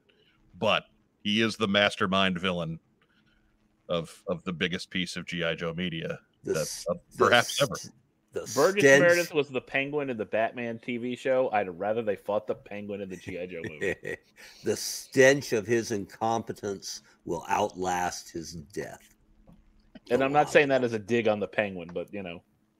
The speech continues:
Speaker 1: All about the Penguin.
Speaker 3: Yeah.
Speaker 2: Joker, Joker's got a shoulder.
Speaker 1: Up next is Gung Ho.
Speaker 3: In his
Speaker 1: Gung Ho in
Speaker 3: snazzy
Speaker 1: his,
Speaker 3: dress uniform.
Speaker 1: in his snappy dress blues.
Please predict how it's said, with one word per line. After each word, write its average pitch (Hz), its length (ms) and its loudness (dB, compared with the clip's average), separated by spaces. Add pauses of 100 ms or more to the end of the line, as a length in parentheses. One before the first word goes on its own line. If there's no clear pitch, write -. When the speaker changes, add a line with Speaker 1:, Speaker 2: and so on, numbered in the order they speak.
(920)
Speaker 1:
All 135 120 0
about 139 220 2
the - 60 -16
Penguin. 80 280 -8 (420)
Speaker 3:
Yeah. 113 140 -4
Speaker 2:
Joker, - 320 -6 (100)
Joker's 98 320 -4
got 98 200 0
a 98 40 -6
shoulder. 104 420 -2 (2250)
Speaker 1:
Up 170 120 6
next 190 240 10
is 139 100 2
Gung 143 220 8
Ho. 104 240 2 (2500)
Speaker 3:
In 120 120 0
his 117 100 2
Speaker 1:
Gung 151 160 8
Ho 147 180 12
in 135 60 10
Speaker 3:
snazzy 131 40 6
Speaker 1:
his, 120 100 0
Speaker 3:
dress 117 280 4
uniform. 98 220 -10
Speaker 1:
in 135 100 0
his 139 120 4
snappy 131 580 4
dress 107 260 4
blues. 90 460 -6